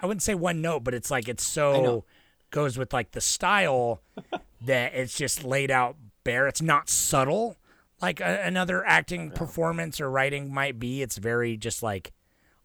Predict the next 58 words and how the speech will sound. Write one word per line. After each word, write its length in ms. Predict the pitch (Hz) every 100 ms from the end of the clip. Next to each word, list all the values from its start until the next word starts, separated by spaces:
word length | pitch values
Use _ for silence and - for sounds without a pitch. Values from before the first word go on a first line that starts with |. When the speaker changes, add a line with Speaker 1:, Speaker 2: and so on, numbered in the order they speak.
| _
Speaker 1:
on 300 | 120 123 120
the 80 | 117
page. 720 | - 135 123 123 127 131 - _ _ _ _
They're 180 | - 135
these 140 | 123 135
Speaker 2:
It's 80 |
not 160 | 208 220
like, 220 | 202 131
Speaker 1:
characters. 100 | 151
Speaker 2:
we're 80 | 185
not, 240 | 208 190 160
Speaker 1:
<laughs> 380 | 233 220 247 185
Speaker 2:
it, 220 | 190 - - -
yeah, 400 | 170 139 127 160
like, 260 | 175 165 143
they're, 300 | 190 196 - _ _ _ -
Wes 240 | 165 208
Anderson 320 | 220 226 220 185
doesn't, 340 | 165 170 160 _ _
he 140 | - 156
doesn't, 320 | 180 196 -
Speaker 1:
'Cause 100 | 175
I 60 |
think 120 | 254 -
Speaker 2:
he, 40 |
Speaker 1:
they're 80 | 240
Speaker 2:
it's 280 | - 180 151
so 80 | 196
Speaker 1:
complex. 140 | 277
Speaker 2:
well, 80 | 247
Speaker 1:
Like, 120 | 160
look 180 | 190 220
at 60 | 202
Speaker 2:
so 60 |
Speaker 1:
the, 60 | 185
Speaker 2:
what 120 | 233
he 100 | 240
Speaker 1:
all 60 | 180
Speaker 2:
does 160 | 185
Speaker 1:
the 80 | 190
Royal 280 | 165 165 147
Tenenbaums 680 | 160 170 165 151 139 139 127
and 80 | 117
stuff, 260 | 143 123 113
but 200 | 131 135
Speaker 2:
Right. 260 | 277 247 - 147
Speaker 1:
they're 120 | 180
Speaker 2:
No, 60 | 302
no, 40 |
Speaker 1:
just, 100 | 311
Speaker 2:
no. 140 | 240 - -
I 120 | 240
Speaker 1:
they're 140 | 277
Speaker 2:
think 160 | - 220
they, 60 | 247
I 40 |
think 100 | 185
Speaker 1:
straightforward 600 | - 226 185 147 110 98